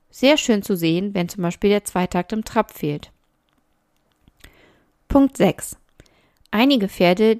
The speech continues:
die sehr auf der Vorhand laufen, treten sich auch gern hinten in die Vorhand rein. Das heißt, sie treten sich die Eisen ab. Und das liegt daran,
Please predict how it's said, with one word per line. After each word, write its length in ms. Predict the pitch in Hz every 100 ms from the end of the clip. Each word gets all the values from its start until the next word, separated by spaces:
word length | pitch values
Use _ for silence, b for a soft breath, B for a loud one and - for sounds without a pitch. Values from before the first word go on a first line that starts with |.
| -
die 140 | 196 185
sehr 220 | 190 240
auf 60 | -
der 120 | 208
Vorhand 420 | 214 233 233 190
laufen, 440 | 165 170 - 220
treten 360 | - - 220 233
sich 180 | 220 208
auch 140 | -
gern 340 | - 196 214 220
hinten 420 | - 220 220 202
in 120 | 190
die 80 | 185
Vorhand 460 | 196 185 175 -
rein. 300 | 190 170 - - _ _ _ _ -
Das 140 | -
heißt, 180 | 175 -
sie 80 | 196
treten 300 | - 180 180
sich 140 | 170
die 180 | - -
Eisen 280 | 180 - -
ab. 240 | - - _ B B B B B _ -
Und 100 | 196
das 120 | 202
liegt 200 | 190 190
daran, 400 | 175 208 262